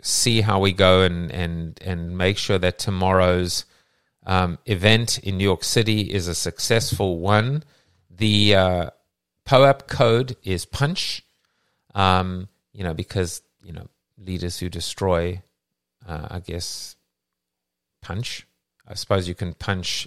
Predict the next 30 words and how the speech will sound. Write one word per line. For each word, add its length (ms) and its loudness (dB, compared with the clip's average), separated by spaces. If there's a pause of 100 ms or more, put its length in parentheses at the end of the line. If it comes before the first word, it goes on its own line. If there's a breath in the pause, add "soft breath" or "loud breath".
anyway, 460 0 (100)
punch 260 -4
above 280 2
your 80 -4
weight, 400 -2 (560)
punch 340 -2
through 320 0
mediocrity. 880 -4 (340)
Um, 360 -4
but 140 4
anyway, 360 6
that 280 4
is 240 2
your 120 2
poap 340 4
for 120 -2
today. 420 4 (1080 loud breath)
If 180 0
you 180 8
can 280 4
do 240 6
me 320 6
a 300 6
massive 540 2
favor, 440 6
wonderful 480 0
people 440 -2
in 200 0
the 120 0
Collective, 640 0